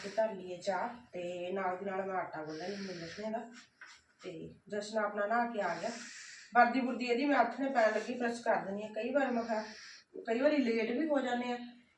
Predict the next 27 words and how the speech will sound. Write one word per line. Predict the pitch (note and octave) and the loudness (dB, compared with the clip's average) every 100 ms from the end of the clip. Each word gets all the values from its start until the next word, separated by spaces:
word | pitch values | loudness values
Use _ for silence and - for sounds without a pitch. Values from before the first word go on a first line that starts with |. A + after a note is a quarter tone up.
| _ | _
ਤੇ | B3+ A#3+ | 0 0
ਉੱਠਣ | A#3 A#3+ B3 | 0 0 0
ਦੇ | A#3+ | 0
ਵਿੱਚ | A#3+ A#3+ | 0 -2
ਕਈ | B3 C4 | -2 2
ਵਾਰੀ | D#4 D#4+ | 4 6
ਲਾਈਟ | B3+ G3+ G3 | 6 6 4
ਵੀ | G3 | -2
ਨਹੀਂ | B3 A#3+ | -2 -2
ਹੁੰਦੀ, | A#3+ G#3 - - - - | -2 -4 -8 -16 -10 6
ਫਿਰ | C4+ | 8
ਉਹ | C#4 | 8
ਜ-, | B3+ A#3+ A#3 | 6 4 4
ਜਵਾਕ | A3+ A#3+ A#3+ | 4 4 4
ਦੀ | B3 A#3 | 2 -2
ਯੂਨੀਫਾਰਮ | B3 D4 D4+ C#4 | 0 4 4 4
ਪ੍ਰੈਸ | A#3+ A3+ - | 2 -2 0
ਨਾ | A3+ A3+ | 0 2
ਹੋਵੇ | A3+ | 0
ਨਾ, | D4 E4 | 0 4
ਆਪ | A#3 A#3 | 2 2
ਨੂੰ | B3 | 0
ਵੀ | C4+ | 2
ਚੰਗਾ | C#4+ A3+ G3+ | 2 2 4
ਜਿਹਾ | G3+ | 4
ਨਹੀਂ | G3 F3 | 2 2
ਲੱਗਦਾ, | D#3+ D#3 A3+ | 0 0 -4